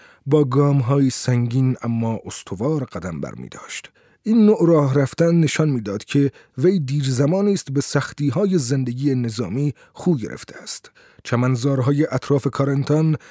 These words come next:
در نور مهتاب روشن شده بود، اما او متوجه ابرهای تیره‌ای در افق شد و ترس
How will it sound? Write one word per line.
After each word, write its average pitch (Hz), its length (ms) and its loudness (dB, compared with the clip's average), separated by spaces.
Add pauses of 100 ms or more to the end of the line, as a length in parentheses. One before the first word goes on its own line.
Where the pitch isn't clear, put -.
(200)
در 135 160 2
نور 147 300 4
مهتاب 123 580 -2
روشن 120 360 -2
شده 78 260 -10
بود، 62 300 -16
اما 113 400 -2 (360)
او 180 300 2
متوجه 131 800 0 (340)
ابرهای 123 800 -2
تیره‌ای 107 460 -4
در 113 180 -4 (100)
افق - 300 -6
شد - 380 -14
و 78 60 -10
ترس 127 500 -6